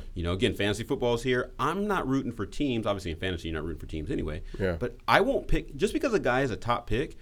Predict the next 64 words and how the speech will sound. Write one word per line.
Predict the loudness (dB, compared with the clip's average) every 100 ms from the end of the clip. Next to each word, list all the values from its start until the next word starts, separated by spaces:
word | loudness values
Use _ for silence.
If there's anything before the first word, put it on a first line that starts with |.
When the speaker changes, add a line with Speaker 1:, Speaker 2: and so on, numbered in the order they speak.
| -14 -2
Speaker 1:
I | 0
won't | 4 4 6
pick | 4 4 2
him | 0
just | 0 2 6 4
because | 4 0 0
he's | -2
the | -2
guy. | 0 0
If | 0
I | 0
don't | 0
like | 2 2 2
the | -4
dude, | 0 2 0 2
Speaker 2:
Yeah. | 4 4 2 -10 -10 -2
Speaker 1:
if | 0
I | 2
don't | 2
wanna | 0
watch, | 0 0 -2 -4
if | 2
I | 2
don't | 4
wanna | 4
root | 4 2 0
for | -2 -2 0
him, | 4
Speaker 2:
Yeah. | 4
Speaker 1:
I'm | 4 0
not | -2
gonna | -2 0
pick | 0 -2
him. | -2 -4 2
Speaker 2:
Yeah. | 4 4 -2 -14 0
Speaker 1:
You | 4
know, | 6 4
so, | 2 2 2 0 0
and | 2
again, | 2 2 0 4
I | 4
haven't | 6 4 6
won | 8 8
a | 6 2
fantasy | 2 4 4 2
Super | 4 8 10
Bowl | 10 10 10
<laughs> |
yet | 8 6 4
either, | 2 0 0 0
so | 2
I | 2
suck | 2 -2 0
at | 0 0
that | -2 -2
too. | -4 -2 4
Speaker 2:
Yeah. | 8 8 6 -2
Speaker 1:
But | 2
guess | 6 6
what? | 4 2 0
I'm | 0
enjoying | 2 2 2
my | 4
life, | 2 0 -2